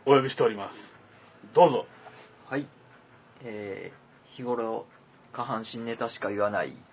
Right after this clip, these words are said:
Speaker 1: <laughs>
Speaker 2: この変、お下品なラジオに、教育的指導を施しに来ました。倫理委員会会長、浅井でございます。
Speaker 1: <laughs> というわけで、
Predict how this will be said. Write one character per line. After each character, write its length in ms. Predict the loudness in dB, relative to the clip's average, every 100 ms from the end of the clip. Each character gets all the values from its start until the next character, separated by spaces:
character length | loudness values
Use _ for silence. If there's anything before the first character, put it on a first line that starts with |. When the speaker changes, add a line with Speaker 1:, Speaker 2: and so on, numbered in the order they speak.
| -18 -10 -8 -8
Speaker 1:
<laughs> 680 | -8 -10 -6 -8 -10 -20 -6
Speaker 2:
こ 160 | 2 4
の 100 | 4
変、 240 | 2 0 -2 -12 -14 -14 -14 -16 -18 -18 -16 -14 -12 -6
お 100 | -2
下 120 | -2
品 180 | -2 -2
な 140 | -2
ラ 120 | -2
ジ 140 | -4 -6
オ 60 |
に、 200 | -8 -12 -18 -20 -20 -20 -20 -20 -20 -20 -20 -20 -18
教 180 | -4 -4
育 180 | -4 -8
的 140 | -10 -8 -6
指 100 | -4
導 20 |
を 320 | -6 -6 -8 -8
施 60 | -12
し 20 |
に 80 | -14
来 140 | -12 -12
ま 160 | -10
し 80 | -8
た。 200 | -6 -6 -8 -8 -8 -8 -20 -20 -20 -20 -20 -20 -20 -20 -20 -20 -12
倫 180 | -6 -4
理 140 | -4
委 20 | -6
員 140 | -6
会 200 | -6 -2
会 200 | -2 -4
長、 260 | -4 -4 -4 -6 -10 -14 -16 -18 -20 -20 -6 -4
浅 240 | 0 0
井 20 |
で 40 | 0
ご 140 | -2
ざ 120 | -2
い 40 | -4
ま 140 | -8
す。 300 | -10 -12 -8
Speaker 1:
<laughs> 460 | -8 -4 -6 -6 -6
と 60 | -8
い 40 |
う 40 |
わ 60 | -2
け 80 | -2
で、 180 | -2